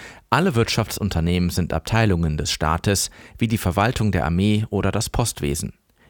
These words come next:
Jeder Betrieb, jedes Geschäft oder jeder Bauernhof steht in der gleichen Beziehung zur übergeordneten zentralen Organisation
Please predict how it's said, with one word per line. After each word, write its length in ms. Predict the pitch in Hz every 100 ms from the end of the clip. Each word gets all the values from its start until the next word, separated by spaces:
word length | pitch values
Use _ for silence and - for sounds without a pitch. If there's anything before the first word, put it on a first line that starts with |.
| -
Jeder 240 | 90 87
Betrieb, 480 | 92 - 117 123 - - _
jedes 340 | 101 127 143
Geschäft 560 | - - 175 175 - - _ _
oder 240 | 123 120
jeder 240 | 120 139 135
Bauernhof 580 | 117 135 127 95 90 -
steht 260 | 98 92
in 80 | 92
der 100 | 80
gleichen 400 | 80 90 101 131
Beziehung 520 | 107 - - 147 147
zur 200 | - - -
übergeordneten 800 | 123 104 85 87 80 - 92 80
zentralen 640 | - 76 - 82 87 90
Organisation 840 | - 90 87 85 78 - 123 139